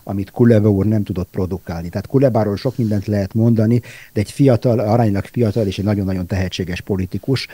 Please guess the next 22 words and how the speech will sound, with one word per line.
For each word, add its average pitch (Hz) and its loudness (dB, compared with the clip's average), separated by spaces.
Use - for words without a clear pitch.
Meteorszerűen 98 0
emelkedett 95 -4
az 90 -2
ukrán, 90 -4
ö, 87 -6
külügyi 95 -2
szolgálatban, 107 -2
és - -6
é-, 127 -4
én 104 0
nem 120 2
hiszem, 120 0
hogy 98 -2
rajta 117 2
múlt 101 -2
az, 104 0
hogy, 82 -8
eh, 87 -6
tudom 104 -2
én, 87 -6
hogy 85 -10
a-, 80 -10